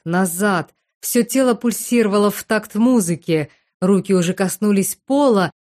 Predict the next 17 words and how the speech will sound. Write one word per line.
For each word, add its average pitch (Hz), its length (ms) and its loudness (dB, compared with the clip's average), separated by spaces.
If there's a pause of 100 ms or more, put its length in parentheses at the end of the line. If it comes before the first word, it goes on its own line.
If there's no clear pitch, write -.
(140)
но 190 160 2
движение 190 600 2
не 185 120 4
прекратилось, 190 840 -2 (240)
и 208 100 2
Хутор 226 460 0
сворачивался 208 920 0
в - 100 -10
кольцо. 214 760 -2 (720)
«Не 185 280 -2
должна 233 760 -2
мужская 185 520 -4
промежность 214 880 -4
выглядеть 208 800 -4
так», 180 380 -4
думала 180 320 0
я. 160 380 -4